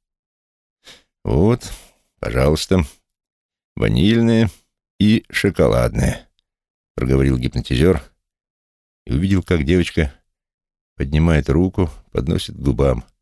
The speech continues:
невидимый рожок с мороженым и с наслаждением начинает его облизывать.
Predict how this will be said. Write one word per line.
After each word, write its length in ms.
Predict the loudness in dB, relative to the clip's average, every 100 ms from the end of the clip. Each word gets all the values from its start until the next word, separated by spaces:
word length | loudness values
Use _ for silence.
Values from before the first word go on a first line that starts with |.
| _ _ _ _ _ _
невидимый 500 | 0 2 0 0 0
рожок 380 | 0 0 -2 -2
с 80 | -2
мороженым 540 | 0 2 2 0 -2 -6 _ _ _ _ _ _ _ _ _ _ -12
и 80 | -10
с 100 | -4
наслаждением 800 | -2 0 0 2 0 2 0
начинает 480 | 0 0 0 0 0
его 180 | 0 0
облизывать. 640 | 0 -2 -2 -6 -10 -14